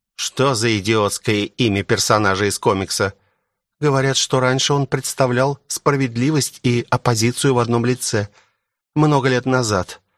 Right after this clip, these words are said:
Но что самое забавное, что... Его убили несколько лет назад. Господи!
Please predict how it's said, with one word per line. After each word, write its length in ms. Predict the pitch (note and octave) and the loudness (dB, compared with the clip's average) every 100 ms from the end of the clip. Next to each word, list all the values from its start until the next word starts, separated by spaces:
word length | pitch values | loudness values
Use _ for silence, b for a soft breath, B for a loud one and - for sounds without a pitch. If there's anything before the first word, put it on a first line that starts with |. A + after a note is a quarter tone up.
| _ _ _ C#3 | _ _ _ -2
Но 440 | C#3 C3+ C3 B2 | 2 2 2 0
что 440 | A2+ - - D3+ | 0 -2 -2 -2
самое 400 | C3+ - C#3+ B2 | -2 0 0 0
забавное, 500 | A#2+ B2+ C#3+ E3+ A#2+ | 0 0 0 0 -2
что... 480 | G#2+ - C3 G#2+ G2 - _ _ _ _ _ - | -2 0 2 2 -2 -10 _ _ _ _ _ -8
Его 340 | G#2 A#2+ A#2+ | -4 -2 -2
убили 340 | A#2+ G#2+ A2 D3+ | -4 -2 -2 -2
несколько 500 | C3+ B2 - C3 C#3 | -2 -4 -6 -4 -2
лет 220 | C3+ - | -2 -4
назад. 560 | D3 D3 D3+ G#2+ - _ _ - | -4 0 0 -2 -6 _ _ -4
Господи! 840 | F#2 E2+ A#2+ C#3 - - F2+ E2 | 0 2 4 2 -2 -4 -4 -6